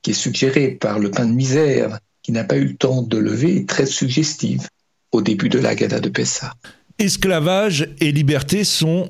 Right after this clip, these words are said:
Speaker 2: deux notions essentielles de Pessah. Mais aujourd'hui, Gilles Bernheim, peut-on réellement parler de liberté ? L'homme n'est-il pas toujours esclave de son rêve de liberté ?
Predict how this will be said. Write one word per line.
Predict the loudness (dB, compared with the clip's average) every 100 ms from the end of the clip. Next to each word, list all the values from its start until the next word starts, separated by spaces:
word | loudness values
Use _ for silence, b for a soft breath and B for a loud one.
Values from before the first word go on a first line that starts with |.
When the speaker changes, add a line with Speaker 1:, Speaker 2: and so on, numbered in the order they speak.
| 0
Speaker 2:
deux | 2 4
notions | 2 2 2 0 0 0
essentielles | 0 2 2 0 2 2 2 2 0 0
de | 0 0
Pessah. | 0 0 0 2 2 2
Mais | 2
aujourd'hui, | 2 2 0 2 0 0
Gilles | 0 2
Bernheim, | 2 2 2 2
peut-on | 2 2 2
réellement | 2 4 4 2 0 -4 -2
parler | 0 2 2
de | 2 2
liberté ? | 4 2 2 0 0 0 2 2
L'homme | 2 2 2 2
n'est-il | 2 0 0 0
pas | 2 0
toujours | 0 2 2 4 2 2
esclave | 0 0 2 2 0 0
de | 0 0
son | 2 2 2
rêve | 2 2 2
de | 2
liberté ? | 4 2 2 0 -2